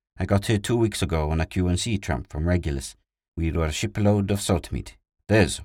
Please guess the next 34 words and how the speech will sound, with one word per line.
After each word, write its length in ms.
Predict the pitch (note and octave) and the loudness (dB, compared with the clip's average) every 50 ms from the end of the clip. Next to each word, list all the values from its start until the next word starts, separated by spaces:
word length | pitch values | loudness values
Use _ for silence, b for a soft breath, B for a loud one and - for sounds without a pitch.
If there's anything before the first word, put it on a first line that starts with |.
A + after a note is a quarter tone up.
| - | -4
romance 400 | - F#2+ F#2 E2+ D#2+ B1 A#1 - | 0 2 2 2 2 0 -4 -8
for 160 | - - - C#2+ | -12 -10 -10 -8
you. 220 | C2+ A1+ - - _ _ _ _ _ _ - | -8 -10 -12 -14 _ _ _ _ _ _ -8
Salt 380 | - - A2 G2 G2 - - | -2 -2 -2 -2 -2 -2 -2
meat 260 | F#2+ F2+ E2+ - - - | 0 0 0 -2 0 4
by 200 | F#2 F2+ F2 D#2+ | 6 6 6 6
the 100 | D#2 E2+ | 2 -2
spaceship 500 | - - F#2+ F2+ - - - C#2 - - | -2 0 0 0 0 -2 -6 -8 -8 -6
load." 400 | D#2 D#2+ D2 - - - - - _ _ _ _ _ _ _ _ _ _ _ _ _ - | -4 -4 -4 -4 -8 -14 -20 -20 _ _ _ _ _ _ _ _ _ _ _ _ _ -8
The 80 | F2 D#2+ | -2 4
doctor 380 | E2+ F2 D#2+ - - - C2 | 4 4 4 4 0 -10 -8
grunted 400 | C#2 - E2 D#2+ D2 C#2+ C2+ - | -4 -2 0 0 0 -2 -4 -4
again. 420 | D2+ D#2+ F2 F2 E2 C#2 C2 B1+ - _ _ _ _ _ _ | -2 2 2 2 2 0 -2 -6 -10 _ _ _ _ _ _
All 300 | - F#2 G2 F#2+ F#2 F2 | 2 6 8 8 8 8
sorts 300 | E2 - - G2+ G2+ G2+ | 6 4 4 4 4 4
of 100 | - B1+ | 0 -6
things 340 | - - A#1 G#1+ A#1 A#1+ C#2 | -8 -8 -6 -6 -6 -6 -6
moved 380 | C#2+ D2 C#2+ C#2 C2 A#1 - - | -4 -4 -4 -4 -4 -6 -10 -12
through 200 | - - - - | -12 -10 -10 -10
space, 460 | - - - D2 - - - - - - | -8 -6 -4 -4 -4 -6 -8 -12 -8 -4
naturally. 580 | E2 E2+ E2 D#2+ - - - A#1+ G1+ G#1 G1+ - _ _ _ _ _ _ _ _ _ _ _ _ | 0 0 0 0 -2 -6 -10 -10 -10 -10 -12 -16 _ _ _ _ _ _ _ _ _ _ _ _
The 60 | - | -8
Star 260 | G2+ - G#2 G#2 G2+ G2 | -2 0 4 4 4 4
Queen 340 | G2 - D2 C#2 B1 B1 | 2 0 -2 -2 -2 -4
carried 360 | - - - F2 E2 D#2+ C#2+ C2 | -4 -2 0 2 2 2 0 -2
a 40 | - C#2 | -6 -8
botanical 480 | - - - D#2 D2+ D2 - - E2 | -8 -6 -4 -4 -4 -4 -6 -10 -12
collection 540 | - - - E2 F2+ F#2+ - - - B1+ G#1+ | -10 -6 -4 -2 -2 -2 -4 -6 -10 -10 -10
for 140 | - - - | -10 -10 -8
a 80 | - | -6
museum, 600 | C2 C2+ C#2 C#2+ D2 F2 F#2+ F#2 D2+ B1 B1+ - - _ _ _ _ _ | -6 -4 -4 -4 -2 0 0 0 0 -2 -4 -8 -12 _ _ _ _ _
and 160 | - - - - | -12 -12 -8 -4
pig 200 | - G#2 F#2+ D#2 | -4 -4 -2 -2
beryllium, 540 | C#2+ C2+ B1+ B1 B1+ A#1+ A1+ - - - | -2 -2 -2 -4 -4 -6 -8 -10 -10 -12